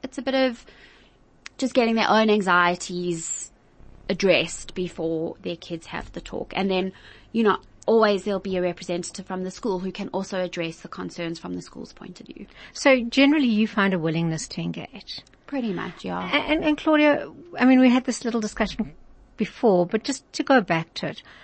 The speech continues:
Speaker 2: your argument, or the edu-, basic education school argument,
Speaker 1: Mm-hmm.
Speaker 2: is the discussions are taking place anyway. Your
Speaker 1: Mm-hmm.
Speaker 2: kids are gonna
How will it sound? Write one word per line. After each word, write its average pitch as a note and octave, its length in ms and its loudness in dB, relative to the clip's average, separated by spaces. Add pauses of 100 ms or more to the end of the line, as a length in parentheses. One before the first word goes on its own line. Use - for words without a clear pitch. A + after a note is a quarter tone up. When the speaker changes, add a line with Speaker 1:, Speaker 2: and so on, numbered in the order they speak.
(140)
Speaker 2:
your D4+ 420 4
argument, F3 680 2
or F3 80 -2
the F3 340 -8
edu-, - 300 -10
basic A#3 320 2
education F#3+ 600 0
school F3+ 300 -6
argument, D#3+ 460 -4
Speaker 1:
Mm-hmm. A3+ 120 -6
Speaker 2:
is G3+ 300 -4 (680)
the G#3+ 100 0
discussions C#4 600 -4
are C#4+ 40 -4
taking G3 400 -4
place E3+ 420 -6 (380)
anyway. F3 480 -2
Your G#3+ 220 2
Speaker 1:
Mm-hmm. A#3 100 -2
Speaker 2:
kids D4 180 0
are D#4+ 40 2
gonna C4+ 180 4